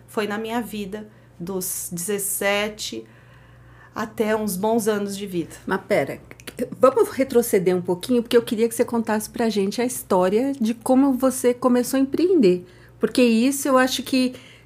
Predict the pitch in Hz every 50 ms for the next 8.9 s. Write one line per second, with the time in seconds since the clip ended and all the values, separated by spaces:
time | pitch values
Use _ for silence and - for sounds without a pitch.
0 | - - 226 220 220 220 233 208 202 196 208 220 240 233 - - 240 254 254 240
1 | 214 185 214 240 277 262 226 190 175 170 165 170 - - 170 156 151 220 254 269
2 | - 339 262 - 349 330 370 392 427 392 403 - - 339 349 392 427 427 427 -
3 | - 254 254 254 269 311 349 381 349 294 220 226 226 - 214 - - 214 185 180
4 | 165 165 165 160 175 196 208 240 233 233 - - - - - - - - - -
5 | - - - - - - - 196 180 165 175 175 170 - - 185 185 196 202 -
6 | - - - 247 233 233 220 208 185 175 208 180 226 - 233 247 240 247 247 -
7 | - 240 247 240 - - - - - - - 349 392 415 403 392 339 285 214 190
8 | 226 262 277 277 277 - 254 254 247 247 269 277 294 226 - - - -